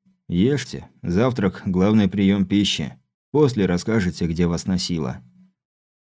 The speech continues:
Рецепт загадочного, но вкусного блюда Старый так и не открыл.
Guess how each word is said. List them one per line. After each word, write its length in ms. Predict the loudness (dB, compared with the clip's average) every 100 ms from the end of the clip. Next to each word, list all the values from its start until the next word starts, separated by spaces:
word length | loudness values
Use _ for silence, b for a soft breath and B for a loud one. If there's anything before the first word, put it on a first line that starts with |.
| _ _ _ 0
Рецепт 600 | 2 4 4 2 0 -10 -2
загадочного, 880 | 2 4 4 2 0 0 2 4 4
но 120 | 2
вкусного 500 | 0 -2 0 2 4
блюда 320 | 6 6 4
Старый 360 | 4 2 4 2
так 220 | 0 2
и 20 |
не 100 | 4
открыл. 460 | 4 0 -6 -8